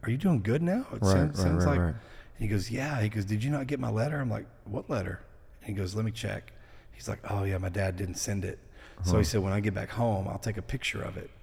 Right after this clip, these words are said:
Speaker 1: and send it to you." He took a picture of it, and he was saying, "Man, I just want to, first of all, thank you for what you do there."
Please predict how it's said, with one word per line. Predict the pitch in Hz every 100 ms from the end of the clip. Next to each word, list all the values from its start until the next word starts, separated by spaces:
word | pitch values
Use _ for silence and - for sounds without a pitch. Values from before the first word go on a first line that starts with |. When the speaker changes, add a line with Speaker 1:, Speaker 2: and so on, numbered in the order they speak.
| -
Speaker 1:
and | -
send | - 104
it | -
to | -
you." | 90 87 - - - -
He | -
took | - 123
a |
picture | 92 127 - 101
of | 98 -
it, | - - - - -
and | 92
he | 110
was | 107
saying, | - 101 95 95
"Man, | 101 98 107
I | -
just | 110 104 -
want | 104 - -
to, | - - -
first | - 113 107
of | 98
all, | -
thank | - 107 120 -
you | 147 143 - - - -
for | -
what | 104 101 -
you |
do | 92 104
there." | 113 127 117